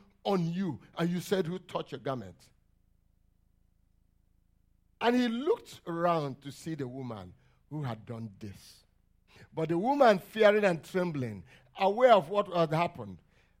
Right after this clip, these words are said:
by the way, that woman was not supposed to come out, especially to come near a Jewish high priest like Jesus, okay? Because she was bleeding. And came and fell down before him and told him the, the what?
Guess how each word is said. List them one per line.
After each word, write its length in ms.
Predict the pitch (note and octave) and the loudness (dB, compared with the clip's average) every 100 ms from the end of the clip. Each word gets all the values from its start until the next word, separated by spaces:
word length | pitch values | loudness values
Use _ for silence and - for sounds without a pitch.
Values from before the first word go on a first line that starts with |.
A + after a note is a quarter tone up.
| - - C3+ B2 | -20 -20 -20 2
by 140 | F#3 | 6
the 100 | F#3+ | 6
way, 220 | E3+ F3 D3 | 4 -2 -2
that 240 | C#3 F#3 | 0 -2
woman 240 | F#3 F3 | 0 -2
was 100 | D#3+ | -2
not 140 | D3 D#3+ | -4 -8
supposed 260 | C3 D3 | -10 -14
to 60 | - | -14
come 220 | - D3 | -8 -6
out, 280 | C3+ C3+ - _ _ | -4 -6 -10 _ _
especially 480 | - D3 - D3 D3 | -14 -12 -6 -6 -6
to 140 | C3+ | -12
come 260 | - D3+ D3+ | -12 -10 -6
near 260 | C#3+ C#3 C3 - | -6 -6 -8 -14
a 60 | |
Jewish 340 | G#2+ C3 B2+ - | -16 -16 -16 -12
high 120 | B2 | -12
priest 300 | - G#2+ - _ _ _ _ _ | -12 -16 -20 _ _ _ _ _
like 160 | B2 A2 | -10 -8
Jesus, 540 | A#2+ G#2 E2 E2+ - - | -10 -14 -18 -20 -20 -20
okay? 320 | - C#3 D#3+ E4 _ _ _ _ _ | -10 -6 -6 -8 _ _ _ _ _
Because 140 | - | -20
she 80 | B2+ | -16
was 160 | C3 A2+ | -14 -8
bleeding. 460 | D#3 G3 A2 E2 _ _ _ _ _ _ - | -6 -6 -8 -16 _ _ _ _ _ _ -6
And 220 | D3+ D3+ | -4 0
came 240 | A#3+ A#3+ | 2 2
and 200 | A#3+ E3+ | 2 0
fell 220 | D#3 G3 F3+ | 2 4 4
down 220 | E3+ E3 | 2 -2
before 340 | C#3+ - D3+ | -6 -6 -6
him 180 | C#3+ B2 - - | -4 -8 -12 -4
and 180 | E3 D#3+ | -2 -2
told 260 | F#3+ F#3+ E3 | -2 -2 -2
him 260 | D3+ G#2 - _ _ D#3 | -4 -6 -14 _ _ -16
the, 500 | A#2 C3+ B2+ C#3 D#3 - - _ _ _ _ _ _ _ _ - | -6 -6 -4 -6 -8 -16 -20 _ _ _ _ _ _ _ _ -12
the 140 | C3+ | -8
what? 340 | D3 F3+ - | -4 -4 -6